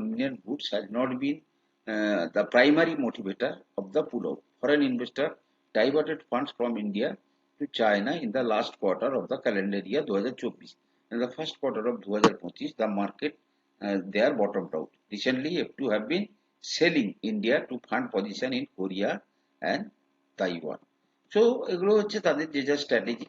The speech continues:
কোন জায়গাতে, উম, তারা আস্তে আস্তে করে ইনভেস্টমেন্ট করবে, কারণ কি তাদের তারা রোটেশন করলে তাদের তো ইনকাম বাড়বে না, যেখানে তাদের ভ্যালুয়েশন মনে হবে সস্তা তারা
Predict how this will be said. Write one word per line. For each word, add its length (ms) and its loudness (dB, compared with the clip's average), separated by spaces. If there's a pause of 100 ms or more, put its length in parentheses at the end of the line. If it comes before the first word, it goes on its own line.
কোন 200 -2
জায়গাতে, 540 -2 (420)
উম, 360 -6
তারা 320 2
আস্তে 380 -2
আস্তে 200 -6
করে 400 -4
ইনভেস্টমেন্ট 600 -4
করবে, 260 -2
কারণ 200 -2
কি 140 -10
তাদের 320 0 (460)
তারা 160 4 (160)
রোটেশন 420 4 (120)
করলে 220 0 (100)
তাদের 300 -2
তো 60 0 (100)
ইনকাম 220 -4 (100)
বাড়বে 280 0
না, 140 -6
যেখানে 280 -2
তাদের 260 -4
ভ্যালুয়েশন 440 0 (500)
মনে 200 2
হবে 140 0 (100)
সস্তা 260 -6 (100)
তারা 140 -2